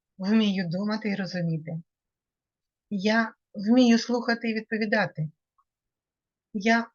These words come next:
можу помилятися. Я вмію вчитися. Я хочу вчитися».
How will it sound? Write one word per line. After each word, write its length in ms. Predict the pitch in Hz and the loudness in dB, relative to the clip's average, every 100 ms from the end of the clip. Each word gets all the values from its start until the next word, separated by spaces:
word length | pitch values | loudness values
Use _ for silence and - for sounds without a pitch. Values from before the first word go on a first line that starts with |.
| - | -8
можу 520 | 214 214 254 233 220 | -2 2 2 2 0
помилятися. 800 | 220 208 196 175 - 160 - 180 _ _ _ _ _ _ _ _ _ _ | 0 -2 -2 -4 -6 -14 -16 -18 _ _ _ _ _ _ _ _ _ _
Я 160 | - 226 | 0 2
вмію 400 | 208 220 208 180 | 4 4 4 2
вчитися. 760 | - - 262 302 277 202 156 151 _ _ _ - | -4 -6 -4 -4 -8 -4 -4 -6 _ _ _ -12
Я 320 | 151 208 208 - | -6 -4 -6 -10
хочу 840 | _ - - 196 185 - 160 - _ - | _ -14 -8 -4 -4 -4 -10 -12 _ -14
вчитися». 640 | - 165 - 151 - | -10 -10 -10 -16 -18